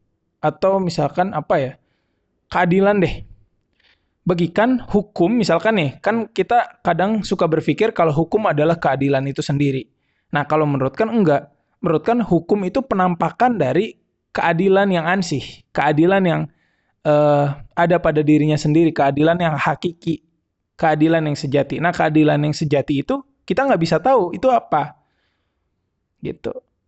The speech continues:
Nah, ini mungkin ekstrimnya bisa kita baca misalkan ke pembacaan tentang doktrin ketuhanan misalkan. Di sini, di sini memang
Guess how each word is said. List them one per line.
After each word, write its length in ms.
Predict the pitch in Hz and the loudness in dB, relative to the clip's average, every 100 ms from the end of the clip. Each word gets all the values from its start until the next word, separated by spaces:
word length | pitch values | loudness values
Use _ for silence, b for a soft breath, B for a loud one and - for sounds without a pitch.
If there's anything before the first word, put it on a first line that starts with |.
| _ _ _ _ - | _ _ _ _ -2
Nah, 80 | |
ini 160 | 175 220 | 2 4
mungkin 320 | 247 220 277 | 2 2 -2
ekstrimnya 480 | 214 - 190 180 269 | -2 -2 -2 0 0
bisa 200 | 220 185 | 0 -2
kita 160 | 185 170 | -2 -2
baca 340 | 151 131 - 226 | 0 -2 -2 -2
misalkan 560 | 180 143 127 165 214 208 _ _ - | -2 -2 -2 -2 -4 -6 _ _ -2
ke 400 | 156 151 151 147 _ _ _ _ _ _ _ _ _ _ _ _ _ _ - | 2 4 2 0 _ _ _ _ _ _ _ _ _ _ _ _ _ _ -4
pembacaan 680 | 175 160 160 170 196 202 - | 0 2 2 0 0 -2 -4
tentang 500 | 175 160 156 156 156 | -2 -2 -4 -6 -4
doktrin 400 | 160 156 - 160 | 0 0 0 -2
ketuhanan 600 | 156 160 151 156 185 185 | -2 -2 0 0 2 2
misalkan. 440 | 156 135 139 139 - _ _ _ - - - - - _ - _ _ _ _ _ _ _ _ _ _ | 0 0 -2 -4 -14 _ _ _ -18 -16 -14 -14 -16 _ -20 _ _ _ _ _ _ _ _ _ _
Di 160 | - 185 | -2 -2
sini, 240 | 196 208 | 0 0
di 80 | 269 | 2
sini 240 | 208 208 269 | 0 0 2
memang 560 | 226 208 262 208 151 | 2 2 -2 -4 -6